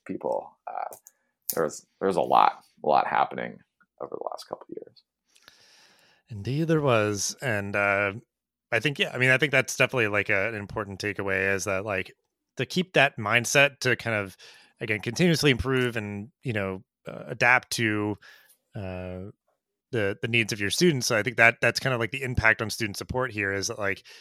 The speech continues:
Speaker 2: the needs are going to change. And I think there's gonna be that much more focus on, uh, student support and retention as enrollment declines potentially continue. So, you know, what, what tools are we putting in place to, um, be more accessible to them, be more responsive and, and all that. So,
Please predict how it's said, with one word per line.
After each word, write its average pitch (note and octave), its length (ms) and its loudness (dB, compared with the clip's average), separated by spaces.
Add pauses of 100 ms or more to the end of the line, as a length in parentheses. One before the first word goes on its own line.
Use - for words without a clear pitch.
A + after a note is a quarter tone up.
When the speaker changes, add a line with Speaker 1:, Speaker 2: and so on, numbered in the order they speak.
(340)
Speaker 2:
the C3+ 60 -2
needs B2+ 300 2
are B2 60 0
going A2 200 -2
to G2+ 60 -6
change. A#2+ 640 0
And B2+ 100 -6
I G#2+ 60 -2
think A#2 160 -4
there's G#2 180 -4
gonna G#2+ 140 -4
be G#2 100 -2
that G#2+ 160 0
much G#2+ 160 -8
more G2+ 160 -4
focus G#2 400 -4
on, F#2+ 360 -6 (460)
uh, G2+ 240 -8
student A2+ 300 -4
support G#2 280 -6
and G2+ 40 -12
retention A#2 720 2
as G#2+ 480 2
enrollment A#2+ 400 -4 (160)
declines G#2 540 -4
potentially G2+ 500 -6
continue. G2+ 720 -2 (360)
So, G2 540 -2
you C#3+ 100 -4
know, G#2 100 0
what, A#2 260 -2
what A#2+ 140 -6
tools G#2+ 300 -4
are G2 40 -8
we G2 100 -2
putting G2+ 240 -4
in F#2 100 -6
place F#2+ 360 -2
to, F2+ 400 -6 (440)
um, F2 500 -14 (280)
be C3 120 -8
more A2+ 160 0
accessible G2+ 420 -2
to F#2 80 -10
them, F#2+ 180 -2
be G#2+ 100 -4
more G2 160 -4
responsive F2+ 640 -6
and, F2+ 280 -10
and C2+ 400 -12
all A#2 220 -8
that. G#2 320 -2
So, G2 300 -2